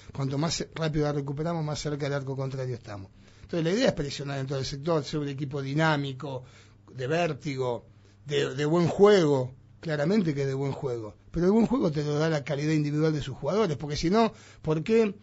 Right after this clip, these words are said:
el Pizzi de Arabia no jue-, el Arabia de Pizzi no juega como el Chile de Pizzi?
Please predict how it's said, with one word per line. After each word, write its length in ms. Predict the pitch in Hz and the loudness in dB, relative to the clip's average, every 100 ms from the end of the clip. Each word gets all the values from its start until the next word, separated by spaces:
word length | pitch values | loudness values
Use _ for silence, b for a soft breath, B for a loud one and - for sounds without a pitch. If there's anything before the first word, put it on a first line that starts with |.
| B B B - | B B B -2
el 160 | 160 | 0
Pizzi 340 | 139 214 - 185 | 4 2 4 6
de 100 | 156 | 6
Arabia 400 | 156 202 185 160 | 8 8 8 6
no 140 | 151 | 4
jue-, 240 | - 165 165 | 2 2 2
el 180 | 147 147 | 2 4
Arabia 280 | 160 208 196 | 8 10 10
de 100 | 180 | 8
Pizzi 280 | 147 202 170 | 4 6 6
no 100 | 151 | 6
juega 200 | 165 160 | 6 6
como 160 | 147 147 | 6 4
el 60 | |
Chile 280 | 143 175 165 | 4 2 4
de 140 | 143 | 2
Pizzi? 360 | 135 139 - 120 | 0 -6 -10 -16